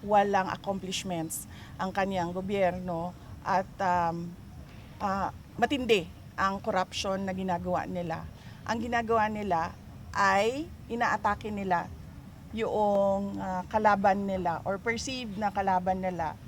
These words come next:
ah, sa politika para doon nakatuon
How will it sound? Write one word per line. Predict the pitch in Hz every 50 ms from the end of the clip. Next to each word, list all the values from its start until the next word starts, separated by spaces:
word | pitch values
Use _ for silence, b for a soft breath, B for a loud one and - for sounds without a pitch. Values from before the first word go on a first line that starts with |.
| - - - -
ah, | - - 165 165 170
sa | - - 202
politika | - - 190 190 185 - - 175 - - 165 160 156 B B B B B - -
para | - 214 196 202 214 202
doon | 202 214 240 - 240 247 247 233
nakatuon | - 226 - - - - 190 196 180 175 170